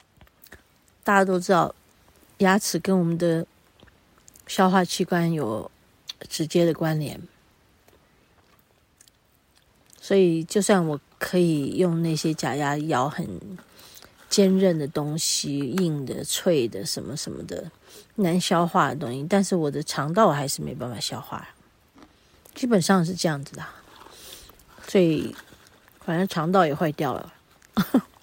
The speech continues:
现在这样反而好，比较吃一些蔬食，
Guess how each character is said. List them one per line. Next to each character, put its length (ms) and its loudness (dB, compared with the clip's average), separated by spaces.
现 240 4
在 60 2
这 60 4
样 160 4
反 180 -4
而 80 -2
好， 160 -8
比 80 -2
较 400 2
吃 260 -2
一 100 0
些 300 4
蔬 400 -2
食， 440 -6